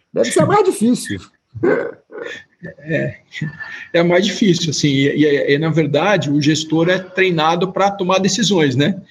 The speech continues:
Speaker 2: E
Speaker 1: É.
Speaker 2: decisões rápidas, que até você <laughs> falou lá, mas é tomar decisões, decisões rápidas, né? Então, é, ainda mais pra quem vem, por exemplo, da tesouraria, tesouraria de velha guarda, é isso, mas é, é, é importante, né?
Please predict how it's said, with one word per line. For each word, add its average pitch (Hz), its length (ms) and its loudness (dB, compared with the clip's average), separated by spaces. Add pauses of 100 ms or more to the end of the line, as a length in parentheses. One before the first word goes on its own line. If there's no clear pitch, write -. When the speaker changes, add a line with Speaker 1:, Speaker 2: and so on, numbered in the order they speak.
(140)
Speaker 2:
E 180 60 2
Speaker 1:
É. 170 40 4
Speaker 2:
decisões 175 500 2
rápidas, 165 440 -2
que - 80 -16
até 190 140 0
você - 100 0
<laughs> - 20 0
falou 180 460 -6 (460)
lá, 156 320 -4 (320)
mas 151 160 0
é 165 40 2
tomar 165 320 2
decisões, 185 520 2
decisões 175 480 0
rápidas, 139 560 -6
né? 151 240 -6
Então, 151 720 0 (1120)
é, 131 420 0
ainda 151 140 2
mais 160 160 0
pra - 120 -12
quem 180 200 2
vem, 151 240 2
por 143 140 -4
exemplo, 139 140 -2
da 139 100 -2
tesouraria, 139 480 2
tesouraria 135 260 -2
de 131 60 4
velha 131 240 2
guarda, 131 280 0
é 165 140 2
isso, 160 460 0
mas 131 460 -4 (480)
é, 67 560 -2 (220)
é, 67 340 -4
é - 20 2
importante, 226 680 2
né? 160 180 2